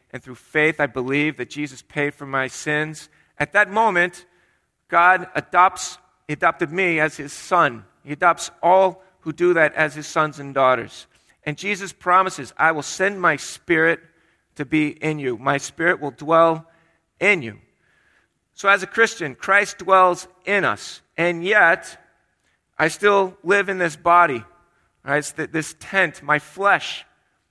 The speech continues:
My flesh desires what it desires. It's sinful. And so there's a tension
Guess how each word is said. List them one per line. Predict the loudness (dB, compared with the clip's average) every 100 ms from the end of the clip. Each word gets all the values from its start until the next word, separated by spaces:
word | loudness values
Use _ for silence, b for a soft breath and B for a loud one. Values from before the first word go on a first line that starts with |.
| _
My | -12
flesh | -8 0 2 0
desires | -8 -8 0 4 4 2 0 -10 _ _ _ _ _ _ _ _ _ _ _
what | 0 0
it | 0
desires. | -4 0 2 2 0 -6
It's | -10
sinful. | -4 -2 -2 -4 -6 -6 _ _ _ _ -8
And | -6
so | -2 0
there's | 2 0
a | -4
tension | -6 -4 -2 -4 -10 -10